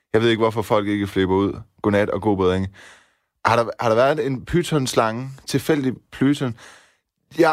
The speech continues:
ved du hvad? Jeg tror, det er en af de der L T F'ers, øh, slange. De der bander. For de har så mange penge, øh, og dem kan de ikke hvidvaske. Jo, det kan de. De kan hvidvaske dem, men de bliver også nødt til at bruge mange penge.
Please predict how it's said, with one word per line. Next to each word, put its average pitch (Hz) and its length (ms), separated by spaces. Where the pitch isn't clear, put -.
ved 165 80
du 175 40
hvad? 165 140
Jeg 185 140
tror, 180 200
det 143 140
er 135 120
en 135 80
af 131 60
de 120 60
der 123 220
L 95 60
T - 80
F'ers, 113 560
øh, 95 60
slange. 98 440
De 135 60
der 117 160
bander. 117 400
For 139 80
de 139 120
har 160 140
så 151 100
mange 139 220
penge, 139 340
øh, 120 240
og 113 60
dem 143 120
kan 135 120
de 131 60
ikke 127 120
hvidvaske. 135 640
Jo, 143 100
det 156 100
kan 165 180
de. 151 100
De 120 200
kan 175 160
hvidvaske 131 420
dem, 107 100
men 113 300
de 135 80
bliver 143 140
også 160 120
nødt 165 60
til 156 60
at 151 80
bruge 196 180
mange 131 240
penge. 110 300